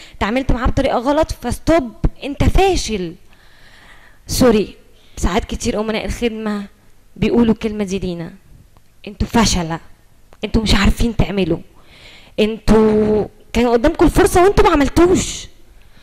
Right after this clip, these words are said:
يا جماعة ثواني، انتوا بتكسرونا، انتوا بتضلمونا. ساعات انا لما بكون عملت حاجة في ماضية غلط او بطريقة فاشلة، فباجي لمستقبلي خلاص، هي ريت واحدة،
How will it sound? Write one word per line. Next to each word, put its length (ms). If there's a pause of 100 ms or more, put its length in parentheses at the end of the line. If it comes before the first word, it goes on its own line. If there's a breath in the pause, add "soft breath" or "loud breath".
(300 soft breath)
يا 120
جماعة 260
ثواني، 580 (500)
انتوا 200
بتكسرونا، 840 (100)
انتوا 240
بتضلمونا. 920 (1000 soft breath)
ساعات 460
انا 280
لما 120
بكون 460
عملت 380
حاجة 360
في 180
ماضية 420
غلط 380 (460)
او 400
بطريقة 480
فاشلة، 460 (560 loud breath)
فباجي 540
لمستقبلي 840 (520 loud breath)
خلاص، 460
هي 280
ريت 500
واحدة، 400